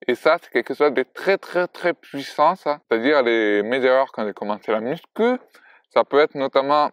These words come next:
ce que j'aurais aimé savoir avant de, de faire quelque chose, comme, comme par exemple les conseils, les outils, les mentors. Ce que j'aurais aimé savoir à la fac, par exemple. Et, et aussi celle-ci, notamment, c'est ce que j'aurais dû faire,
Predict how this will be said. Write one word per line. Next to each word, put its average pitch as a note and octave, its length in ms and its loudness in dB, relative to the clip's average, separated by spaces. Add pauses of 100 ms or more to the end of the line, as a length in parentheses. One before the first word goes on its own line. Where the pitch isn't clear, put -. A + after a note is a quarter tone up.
ce - 140 -4
que C#3+ 200 0
j'aurais C3+ 300 4
aimé C3+ 220 -2
savoir D3 960 2
avant G#2+ 240 2
de, G#2 280 2
de G2 120 -4
faire G#2 200 -2
quelque A#2+ 280 -2
chose, - 200 2
comme, G#2+ 320 -2
comme G#2+ 160 -8
par A2+ 140 2
exemple A#2 300 0
les G2+ 100 -2
conseils, E3+ 540 -2
les A2+ 140 -2
outils, F3+ 420 -4
les C#3+ 120 -2
mentors. C#3 600 -2
Ce - 100 -8
que C#3 160 0
j'aurais C3+ 280 4
aimé C#3+ 180 -2
savoir B2+ 800 2
à - 100 0
la B2+ 120 0
fac, F#3+ 400 0
par C#3 180 2
exemple. D#3+ 360 -4
Et, A#2+ 460 0 (100)
et A#2+ 60 0
aussi A#2+ 320 -4
celle-ci, C#3+ 560 -2
notamment, C#3 520 0 (220)
c'est C3 480 0
ce - 200 -10
que C3+ 200 -4
j'aurais C3+ 380 4
dû D#3+ 220 -4
faire, E3 500 2